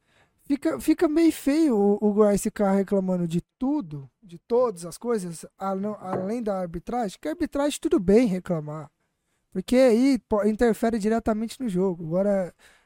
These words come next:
é, reclamar de viagem, de, de, é, gramado, esses trem, cara, aí fica feio, fica parecendo aqueles caras, tipo, aqueles filhi-, filhinhos de papai que, se não for do jeito que quer, acha tudo ruim, cara. Tipo assim, eu acho, eu acho feio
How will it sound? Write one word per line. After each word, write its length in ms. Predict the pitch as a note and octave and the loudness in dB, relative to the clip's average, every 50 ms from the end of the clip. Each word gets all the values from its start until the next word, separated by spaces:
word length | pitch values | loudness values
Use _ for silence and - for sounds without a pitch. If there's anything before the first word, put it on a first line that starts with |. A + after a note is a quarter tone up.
| _ _ _ | _ _ _
é, 80 | - E3+ | -6 -2
reclamar 680 | E3+ F#3+ G3+ - A3 G#3 G#3 G#3+ A3 A3+ G#3+ F#3+ F3 | -2 -2 0 0 0 0 2 0 0 2 2 0 0
de 100 | E3+ F#3 | -2 -4
viagem, 560 | F3 F#3+ F#3 F3+ G3+ A3+ A#3 A3 G3 F3 F3 E3 | -2 0 0 2 2 2 2 2 2 0 -2 -4
de, 300 | E3 F3+ F#3+ F#3 F3+ E3+ | -4 -4 -2 -2 -4 -6
de, 800 | D#3+ E3+ F3+ F#3 F3+ F3+ F3 F3 E3+ D#3+ D#3+ D3+ D3 C#3+ E3 - _ _ _ _ _ _ _ - | -6 -4 -4 -2 -2 -2 -2 -4 -4 -4 -6 -8 -10 -12 -14 -18 _ _ _ _ _ _ _ -12
é, 240 | - D#3+ E3 E3 D#3+ E3+ | -10 -8 -6 -6 -4 -2
gramado, 400 | F3 G3 G3 G3 G3 G#3 G#3+ G3+ | 0 0 0 0 0 0 0 -2
esses 160 | - - F#3 | -4 -8 -6
trem, 220 | - B3 C4+ D4+ D4 | -4 -2 -2 -2 -2
cara, 280 | - C#4 A#3 A3+ A3 A3 | 0 0 2 2 2 0
aí 140 | A#3+ C#4+ | 0 -2
fica 300 | C4 - D#4+ D4 - F4 | 0 -2 -2 0 0 -2
feio, 380 | C#4+ - - D#4 C#4+ D#4 D4+ C4 | -2 -2 -2 -2 0 0 -2 -2
fica 180 | - - - A#3 | -4 -4 -6 -2
parecendo 300 | G#3 C#4 C#4 - C#4+ D4 | 2 2 0 2 -2 -6
aqueles 260 | C4 - D4 C#4 B3 - | -4 -4 -4 -4 -4 -4
caras, 300 | - C#4 C4+ C#4 C4+ - | -4 -4 -4 -2 -4 -6
tipo, 180 | - _ - B3+ | -10 _ -16 -12
aqueles 380 | - - C4+ C#4 C4+ A#3 - | -10 -8 -6 -6 -6 -6 -6
filhi-, 520 | - - B3+ C4 C4+ C4 B3+ A#3+ C#4 - - | -6 -4 -2 -2 -2 -2 -4 -6 -8 -14 -8
filhinhos 260 | - - B3+ C4 C4+ - | -4 -2 -2 -2 -2 -2
de 40 | |
papai 400 | - C#4 C4 A3+ - B3+ B3+ C4 | -4 -4 -4 -2 0 0 0 0
que, 380 | - - B3+ B3+ A#3+ A3+ G#3+ G3+ | 0 0 0 0 2 2 2 0
se 120 | - - B3 | 0 -2 -2
não 100 | B3+ A#3+ | -2 -2
for 180 | - B3+ B3+ | 0 0 0
do 80 | B3+ C4 | 2 2
jeito 200 | G#3 B3 A#3+ - | 2 0 0 0
que 100 | - A#3 | -4 -6
quer, 420 | - - A#3 A#3+ C4 C#4 C#4+ D4 D4+ - _ _ _ _ _ _ _ _ _ _ | 0 2 2 4 4 4 2 2 0 -4 _ _ _ _ _ _ _ _ _ _
acha 260 | - A#3+ C4 - D#4+ - | 0 0 2 2 2 0
tudo 220 | - C#4+ D#4+ D4+ | 2 4 4 4
ruim, 360 | A#3 B3 C4 C#4 D#4 D#4 C#4 | 4 4 2 2 0 -2 -2
cara. 340 | G#3 - F#3 E3+ E3 D#3+ - _ _ _ - _ _ - _ | -2 -2 -2 -2 -2 -6 -10 _ _ _ -20 _ _ -20 _
Tipo 160 | - - F4 | -8 2 2
assim, 220 | D#4+ - - D#4 B3+ | 4 4 4 2 2
eu 80 | A#3+ | 4
acho, 280 | A#3+ C4+ - - D#4+ - - | 4 2 2 0 -4 -2 0
eu 120 | C4+ B3+ | 0 2
acho 200 | B3+ C#4 - - | 2 0 -2 -2
feio 540 | C4 - - - C4+ C#4+ D4+ C4+ A3 F3 D3+ | -6 -4 2 4 4 6 6 6 4 2 2